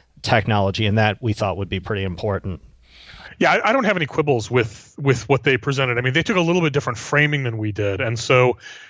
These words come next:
Speaker 2: they had some things on sort of the, the hardware pipes side that just didn't,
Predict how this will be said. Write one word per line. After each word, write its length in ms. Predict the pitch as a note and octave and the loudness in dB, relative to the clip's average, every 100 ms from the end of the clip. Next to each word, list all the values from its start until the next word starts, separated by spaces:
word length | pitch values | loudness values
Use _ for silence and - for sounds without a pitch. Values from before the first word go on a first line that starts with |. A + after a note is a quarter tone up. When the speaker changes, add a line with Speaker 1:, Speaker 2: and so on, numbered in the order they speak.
| - - | -16 -2
Speaker 2:
they 340 | C3+ C#3 D3 | 2 4 4
had 320 | C#3+ E3 D3 | 2 0 -2
some 180 | C3 C#3 | -6 -8
things 460 | - C3+ B2 B2 G#2+ | -2 0 0 -2 -2
on 520 | B2 A#2+ A#2+ A#2 A2+ - _ _ _ | 2 4 2 0 -6 -12 _ _ _
sort 260 | - - C#3+ | -4 2 2
of 140 | C3 | 2
the, 260 | A#2 B2 D3 | 2 0 0
the 140 | B2 | -4
hardware 1200 | A2 - C3 C3 C3 B2+ B2 A#2+ A#2 A2+ G#2+ F#2+ - | -4 0 0 0 2 4 4 4 4 2 -2 -8 -8
pipes 580 | - - D3+ - - - | -2 2 2 0 -8 -10
side 640 | - - A2 G#2 G2+ F#2+ G2+ _ _ - | -4 2 4 4 0 -4 -10 _ _ -2
that 220 | C#3 E3 | -2 -2
just 300 | - - - | -6 -8 -2
didn't, 280 | D#3+ D3+ | -2 -2